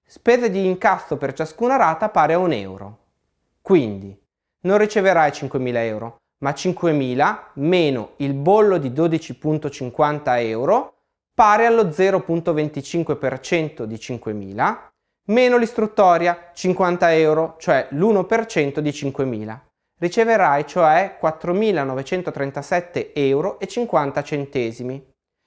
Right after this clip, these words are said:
e pagherai una rata pari a seicentotrentatré punto quarantasette più un euro, cioè seicentotrentaquattro punto quarantasette euro, a causa delle spese di incasso.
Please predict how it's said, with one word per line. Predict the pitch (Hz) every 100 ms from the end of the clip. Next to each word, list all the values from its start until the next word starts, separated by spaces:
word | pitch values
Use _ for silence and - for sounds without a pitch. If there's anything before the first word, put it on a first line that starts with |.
| _
e | -
pagherai | 196 269 262 233 160
una | 147 165
rata | 175 139 139 165
pari | 165 170 156
a |
seicentotrentatré | 139 139 135 214 202 175 170 185 202 214
punto | 208 170 165 147
quarantasette | 135 123 123 117 120 120 - - 220 _ _
più | _ 196
un | 156
euro, | 127 113 120 175 247 _ _
cioè | - 226 208
seicentotrentaquattro | 233 185 - 208 208 180 151 170 214 190 - 214
punto | - 214 208 151
quarantasette | 147 151 165 220 147 143 165 156
euro, | 139 135 147 - _ _ _ _
a | -
causa | 160 214 190 208
delle | 233 233
spese | 233 - 151 147
di | 147
incasso. | 151 160 135 123 - 147 151 -